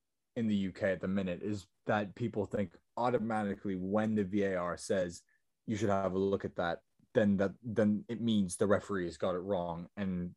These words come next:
his mind should be changed. That's the one thing that maybe is better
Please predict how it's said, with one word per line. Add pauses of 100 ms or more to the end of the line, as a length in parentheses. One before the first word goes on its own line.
(320)
his
mind
should
be
changed. (280)
That's
the
one
thing
that
maybe
is
better